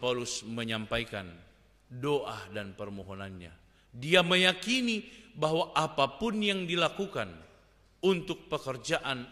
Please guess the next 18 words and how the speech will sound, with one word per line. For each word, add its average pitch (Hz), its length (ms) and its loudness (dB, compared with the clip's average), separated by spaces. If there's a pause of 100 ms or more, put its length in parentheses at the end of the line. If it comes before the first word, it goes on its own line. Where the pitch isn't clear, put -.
(140)
dan 120 360 0
pelayanan 120 560 0
kepada 101 320 -4
Tuhan, 95 400 -8 (520)
pasti 107 440 -2
Tuhan 87 600 -10
akan 82 360 -8
selalu 82 480 -4
menyertai. 78 640 -10 (1800)
Hari 185 320 10
ini 170 500 4
di 143 140 -6
jemaat 156 340 6
kita 147 300 2
akan 143 160 0
memilih 139 420 0
pelayan-pelayan 107 800 2
Tuhan. 82 300 -10